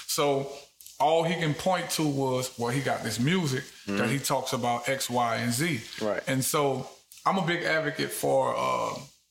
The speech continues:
Speaker 1: um, well, I'm, I'm a big advocate for freedom of speech, number one.
Speaker 2: Mm-hmm.
Speaker 1: And, um,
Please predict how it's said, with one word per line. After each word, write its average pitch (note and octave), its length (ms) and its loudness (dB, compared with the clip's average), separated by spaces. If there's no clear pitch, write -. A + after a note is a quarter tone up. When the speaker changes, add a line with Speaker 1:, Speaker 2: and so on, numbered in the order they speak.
Speaker 1:
um, B2 560 2
well, D3 380 4
I'm, C#3+ 100 -2
I'm D#3+ 100 2
a D3+ 60 2
big D3+ 200 2
advocate D3 340 2
for B2 80 -8
freedom C#3 300 0
of A#2+ 60 0
speech, - 420 -4
number A#2+ 200 2
one. B2+ 280 2
Speaker 2:
Mm-hmm. A2 580 -4
Speaker 1:
And, B2 100 2
um, B2 460 4